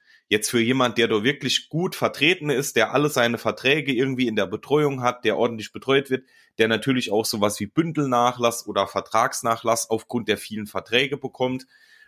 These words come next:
ähm, da macht's wiederum wenig Sinn, dann zu wechseln, weil wahrscheinlich die Ersparnis, die er dann bei dem anderen hat, aufgrund des Wegfalls des Nachlasses irgendwie dann verloren geht. Ähm, also da muss, muss man halt immer ein bisschen gucken. Aber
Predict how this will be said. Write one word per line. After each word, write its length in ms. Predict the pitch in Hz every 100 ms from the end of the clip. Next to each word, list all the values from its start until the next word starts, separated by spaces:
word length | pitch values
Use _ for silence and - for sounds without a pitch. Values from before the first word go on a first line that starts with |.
| -
ähm, 280 | 98 101 98
da 140 | 92
macht's 340 | 110 117 - -
wiederum 340 | 113 104 101
wenig 380 | 101 120 135 -
Sinn, 360 | 131 135 131 _
dann 200 | - 117
zu 160 | 117 107
wechseln, 520 | 120 - - 131 113
weil 180 | 98 101
wahrscheinlich 460 | 98 - 107 107 -
die 100 | 101
Ersparnis, 640 | 95 - 98 110 131 127
die 80 | 113
er 80 | 107
dann 220 | 104 95
bei 100 | 98
dem 160 | 98
anderen 480 | 92 107 131 123 113
hat, 200 | 127 131 _ _ _
aufgrund 460 | - 104 - 127 113
des 160 | 107 107
Wegfalls 600 | 110 - 117 117 117 -
des 160 | -
Nachlasses 560 | 107 117 131 131 131 -
irgendwie 400 | 127 131 127 123
dann 180 | 117 117
verloren 480 | - 117 120 127
geht. 300 | 117 127 131 - - _ _ -
Ähm, 400 | 98 101 98 98
also 200 | 104 101
da 400 | 101 95 104 113
muss, 280 | 90 110 -
muss 260 | 117 120 -
man 140 | 104
halt 120 | 101
immer 180 | - 113
ein 60 | 101
bisschen 280 | 104 -
gucken. 320 | - 87 90 78
Aber 320 | 92 95 98